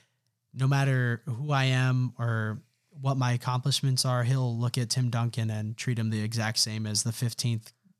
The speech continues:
dude on our roster." And we're winning a lot of games, and he's saying, "If we don't win this next one, you know,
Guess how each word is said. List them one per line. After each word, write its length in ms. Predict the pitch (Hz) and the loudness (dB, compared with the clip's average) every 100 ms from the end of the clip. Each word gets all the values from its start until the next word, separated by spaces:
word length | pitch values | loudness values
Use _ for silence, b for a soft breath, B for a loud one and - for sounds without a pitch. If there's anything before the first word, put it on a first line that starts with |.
| - | -4
dude 200 | 120 113 | 0 0
on 140 | 113 | 0
our 140 | 107 107 | -2 -2
roster." 440 | 107 104 - 107 | -2 -2 -4 -4
And 220 | 101 107 - b b | -6 -8 -10 b b
we're 140 | - 151 | -2 2
winning 300 | 147 143 135 | 4 4 2
a 60 | 120 | 2
lot 220 | 120 120 | 2 2
of 80 | 117 | 0
games, 340 | 117 117 110 | 0 2 2
and 180 | 110 101 | 0 -4
he's 440 | 101 117 110 - - _ _ _ - | -4 -2 0 -2 -4 _ _ _ -4
saying, 340 | - 123 113 | 0 2 2
"If 120 | 113 120 | 0 0
we 120 | 127 | 0
don't 180 | 117 113 | 0 0
win 160 | 113 | 0
this 220 | 113 107 | 0 -2
next 280 | 120 107 - | -2 -4 -4
one, 360 | 120 110 107 113 | -2 -4 -4 -8
you 80 | 107 | -8
know, 280 | 98 95 | -6 -6